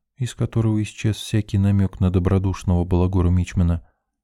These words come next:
указательным пальцем подтолкнул по полированной поверхности к краю какую-то бумажку и поставил точку в нашем разговоре.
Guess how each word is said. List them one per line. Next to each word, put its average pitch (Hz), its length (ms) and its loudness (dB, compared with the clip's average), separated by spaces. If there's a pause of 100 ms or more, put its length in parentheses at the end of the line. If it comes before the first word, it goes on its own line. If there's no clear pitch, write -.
(280)
указательным 110 640 0
пальцем 101 440 -2
подтолкнул 87 680 0
по - 160 -6
полированной 80 600 0
поверхности 82 680 -4
к - 180 -20
краю 92 380 -2
какую-то - 580 -4
бумажку 92 520 0
и 92 60 -4
поставил 95 540 -2
точку - 440 -4
в 78 80 -2
нашем 73 320 -2
разговоре. 67 500 -6